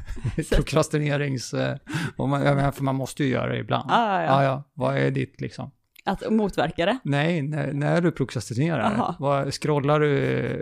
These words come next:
Speaker 1: i något flöde eller, eh, sätter du på Netflix eller, eh, eh, går och tar en kaffe på jobbet eller går och stör någon kollega inom citationstecken och börjar prata om helgen eller?
Speaker 2: Ja, men rensa mejlen,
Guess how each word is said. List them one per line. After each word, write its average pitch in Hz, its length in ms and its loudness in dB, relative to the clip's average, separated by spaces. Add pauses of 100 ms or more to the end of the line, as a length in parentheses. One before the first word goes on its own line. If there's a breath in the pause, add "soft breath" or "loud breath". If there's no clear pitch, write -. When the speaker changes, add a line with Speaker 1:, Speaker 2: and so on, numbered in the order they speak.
(240)
Speaker 1:
i 135 60 -4
något 135 200 -4
flöde 143 500 2
eller, 135 760 0 (140)
eh, 156 60 -10
sätter - 280 -6
du 135 120 -6
på 127 420 -6 (200)
Netflix - 880 -8
eller, 127 320 -4
eh, 120 520 -4 (800 loud breath)
eh, 135 360 -4
går 131 200 -4
och 127 100 -2
tar 127 160 -2
en 127 280 -4
kaffe - 580 -8
på 123 180 -10
jobbet 120 600 -8
eller 123 240 -4
går 123 180 -4
och 123 100 -4
stör 131 400 -2
någon 131 140 -4
kollega 127 600 -4
inom 123 160 -4
citationstecken 123 880 -6
och 117 320 -6
börjar 120 280 -6 (520)
prata 127 280 -2
om 120 80 -4
helgen 123 500 -8
eller? 120 340 -8 (220)
Speaker 2:
Ja, 269 80 -2
men 269 120 0
rensa 240 280 -6
mejlen, 208 420 -6